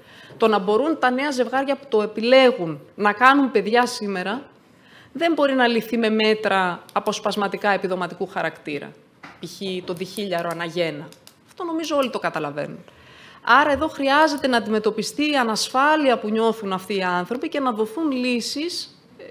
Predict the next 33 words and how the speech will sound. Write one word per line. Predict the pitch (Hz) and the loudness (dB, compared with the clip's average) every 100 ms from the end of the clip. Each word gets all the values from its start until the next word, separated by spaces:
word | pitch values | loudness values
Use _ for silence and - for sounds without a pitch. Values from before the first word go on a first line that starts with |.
| - | -14
διαμέσου | 185 233 220 220 247 269 214 | -2 2 4 4 2 0 -4
των | 202 196 | -8 -8
δημοσίων | 185 196 - 208 190 | -6 -6 -4 -4 -4
πολιτικών, | 190 185 160 156 247 | -6 -8 -8 -4 -4
του | 285 | -4
κοινωνικού | - 240 214 214 | -8 -6 -6 -6
κράτους, | 196 208 254 - | -4 -4 -4 -8
οι | 339 | -10
οποίες | 320 330 | -8 -8
να | 330 311 | -6 -6
απλώνονται | 294 320 320 | -4 -6 -6
σε | 311 | -10
έναν | 320 302 | -8 -4
ορίζοντα | 240 247 - 339 | -4 -4 -8 -10
και | 349 339 | -10 -8
βραχυπρόθεσμο | 302 285 220 254 302 339 339 | -6 -6 -4 -4 -4 -6 -10
και | 339 | -6
μακροπρόθεσμο. | 320 294 240 233 214 180 180 185 190 | -6 -4 -6 -2 0 0 -2 -10 -8
Δηλαδή, | 214 214 220 262 240 - - - | -4 -2 -2 -2 -2 -6 -18 -6
να | 226 | -2
αφορά | 220 226 233 | 0 2 2
από | 247 220 | 2 -2
την | - | 0
κάλυψη, | 233 247 240 - 214 180 165 - | 2 4 2 -4 -4 -4 -6 -6
από | 208 196 | -6 -4
τη | |
δωρεάν | 202 208 214 226 | -2 2 2 2
πρόσβαση | 220 208 214 - | 0 -2 -4 -8
προφανώς | 196 196 220 202 | -8 -4 -4 -4
στο | |
δημόσιο | 185 208 208 190 | -8 -4 -4 -6
σύστημα | 175 190 - 165 175 | -8 -8 -8 -10 -8
υγείας, | 247 349 330 | -6 -4 -4